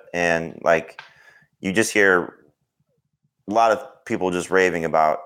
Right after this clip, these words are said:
his ability to run inside and, and how underrated that is. And there's a lot of talk potentially about where they're drafting,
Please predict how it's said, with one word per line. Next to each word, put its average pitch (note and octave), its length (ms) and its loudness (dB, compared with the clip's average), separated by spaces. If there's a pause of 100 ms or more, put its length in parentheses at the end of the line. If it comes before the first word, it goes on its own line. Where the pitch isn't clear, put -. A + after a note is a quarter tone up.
his E2+ 160 -12
ability F#2+ 320 0
to F2 80 -2
run F2+ 160 0
inside E2+ 560 -2 (320)
and, D#2 280 -10
and D#2+ 100 -12
how E2+ 200 0
underrated E2 440 0
that D#2+ 120 2
is. D#2+ 320 -4 (500)
And E2 160 -4
there's E2 420 0
a D#2 140 2
lot F2+ 220 2
of F2+ 100 0
talk E2 340 -2
potentially E2+ 420 -6
about D#2 260 0
where E2+ 120 0
they're D2 300 -4
drafting, F2 680 -2